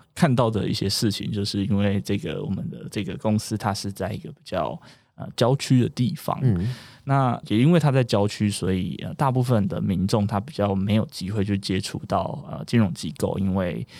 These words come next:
Speaker 1: 幅员广大的关系，然后在乡村的地方，他们不见得有这些金融机构。那我发现到一个比较大的问题是，呃，比如说我们的同事有很多人他是没有银行账户啊，或者是他完全也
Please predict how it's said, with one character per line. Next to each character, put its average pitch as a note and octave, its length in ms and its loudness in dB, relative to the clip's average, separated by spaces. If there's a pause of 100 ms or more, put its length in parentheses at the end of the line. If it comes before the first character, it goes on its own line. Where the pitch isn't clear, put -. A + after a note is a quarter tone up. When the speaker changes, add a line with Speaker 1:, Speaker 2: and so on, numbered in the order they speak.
(260)
Speaker 1:
幅 A2+ 240 2
员 A2+ 220 6
广 - 240 -2
大 G2+ 240 0
的 - 80 -10
关 - 280 -6
系， - 320 -6
然 A2 80 -10
后 G2 160 -2
在 G2 220 -2
乡 G#2 220 0
村 G#2 180 0
的 G#2 40 -2
地 - 180 -6
方， - 260 -8
他 A#2 80 -6
们 - 320 -8
不 - 80 -10
见 C#3 200 2
得 - 140 -4
有 - 240 -8
这 F2+ 100 -4
些 C2+ 380 -6
金 - 160 -4
融 - 120 -6
机 - 200 -14
构。 - 240 -8 (520)
那 D#3 280 2
我 B2 100 0
发 F3+ 180 0
现 F#3+ 140 6
到 G#2+ 140 6
一 G#2+ 60 4
个 G#2 80 0
比 - 80 -4
较 G2 80 2
大 G#2 200 0
的 F#2 60 2
问 G#2 160 2
题 B2+ 160 -8
是， - 500 -2
呃， - 200 -6
比 - 80 -12
如 - 80 -4
说 G2+ 140 -2
我 G2 120 0
们 - 160 -2
的 - 100 -6
同 - 240 -8
事 G#2 240 -6
有 D2+ 140 -4
很 E2 220 -4
多 A#2 280 2
人 - 260 0
他 G#2 240 -2
是 G#2+ 360 -2
没 G2+ 220 0
有 A2 140 2
银 G2 160 0
行 G2+ 200 -2
账 G#2 220 2
户 G2+ 240 -4
啊， G2+ 100 -6
或 B2 140 0
者 A2 40 4
是 A#2+ 140 0
他 B2 160 2
完 G2+ 200 2
全 G2+ 160 -2
也 D#2+ 120 -4